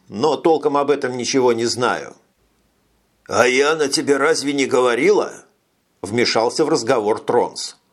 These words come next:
«Я тоже с юга. Ты что, не в курсе про Северный и Южный Крейс, правда?»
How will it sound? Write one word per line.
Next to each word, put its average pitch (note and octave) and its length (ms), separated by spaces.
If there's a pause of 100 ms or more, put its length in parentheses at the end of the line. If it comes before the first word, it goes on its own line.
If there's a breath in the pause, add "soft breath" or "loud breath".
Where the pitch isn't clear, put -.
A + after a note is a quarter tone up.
(800)
«Я C3 280
тоже F3 380
с C#3 120
юга. A2 480 (460)
Ты B2+ 140
что, C#3 220
не A#2+ 160
в A#2+ 80
курсе E3+ 320
про A#2+ 220
Северный B2+ 500
и B2+ 80
Южный A#2 340
Крейс, A#2+ 420
правда?» C3 680